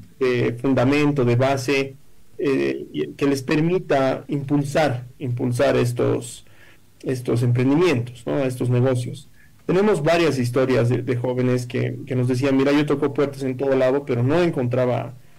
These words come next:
eh, una institución de apoyo, de soporte", y las Olimpiadas se han convertido en esto, en un espacio donde escuchamos a los jóvenes, escuchamos sus problemas, escuchamos sus ideas y queremos sacarlos adelante, ¿no? Entonces,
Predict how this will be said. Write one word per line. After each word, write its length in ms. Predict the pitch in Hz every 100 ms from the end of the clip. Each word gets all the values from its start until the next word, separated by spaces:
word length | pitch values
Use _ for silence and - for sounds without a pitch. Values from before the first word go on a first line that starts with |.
| - -
eh, 320 | - 127 - -
una 180 | 139
institución 500 | 135 123 127 131 131
de 80 | 123
apoyo, 340 | 120 127 127 123
de 80 |
soporte", 420 | 120 120 131 127 143
y 60 |
las 140 | 131 131
Olimpiadas 420 | 127 123 143 139
se 60 |
han 120 | 135 131
convertido 440 | 127 123 123 127
en 80 | 120
esto, 220 | 120 123
en 40 |
un 80 | 127
espacio 340 | 123 127 123 123
donde 180 | 120
escuchamos 520 | 120 131 123 175 175 147
a 60 |
los 180 | 123 123
jóvenes, 520 | 147 147 139 139 139 - - - - - - -
escuchamos 480 | 147 151 160 165 147
sus 80 |
problemas, 500 | 139 123 135 147 135
escuchamos 540 | 127 123 123 156 147 135
sus 100 | 131
ideas 240 | 139 131
y 60 | 120
queremos 320 | 127 135 131
sacarlos 400 | 123 120 117 117
adelante, 500 | 120 123 117 165 -
¿no? 100 | 170
Entonces, 520 | 165 135 127 127 120